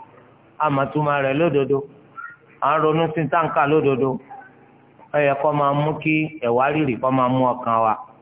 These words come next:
بل هو شاعر. Ẹ́, kò rí bẹ́ẹ̀, akéwì lásán. Wọ́n lé wì lànàbì ń ké.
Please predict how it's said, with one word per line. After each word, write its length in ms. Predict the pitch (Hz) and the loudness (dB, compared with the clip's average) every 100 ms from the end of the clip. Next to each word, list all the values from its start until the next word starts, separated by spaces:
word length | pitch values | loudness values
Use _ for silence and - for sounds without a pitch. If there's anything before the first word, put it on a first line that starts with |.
| - - - - _ _ _ | -20 -20 -20 -20 _ _ _
بل 300 | 120 143 156 | 0 2 2
هو 440 | 156 147 156 139 139 | 2 2 2 2 0
شاعر. 720 | 131 156 156 156 147 139 139 127 - - | 0 0 2 2 2 0 -2 -4 -10 -12
Ẹ́, 360 | - 196 226 233 - | -2 2 2 0 -4
kò 120 | - 165 | -2 0
rí 100 | 175 | 2
bẹ́ẹ̀, 280 | 180 170 127 - - - - - | 2 0 -2 -6 -20 -20 -20 -4
akéwì 480 | 165 - 185 170 | -4 0 2 2
lásán. 420 | 131 127 131 127 107 - - - _ _ _ _ _ | 2 0 -2 -4 -4 -8 -20 -20 _ _ _ _ _
Wọ́n 100 | 175 | 0
lé 100 | 185 | 2
wì 140 | 185 180 | 4 4
lànàbì 440 | 139 120 143 139 113 | 2 2 0 0 -2
ń 60 | |
ké. 140 | 107 | -2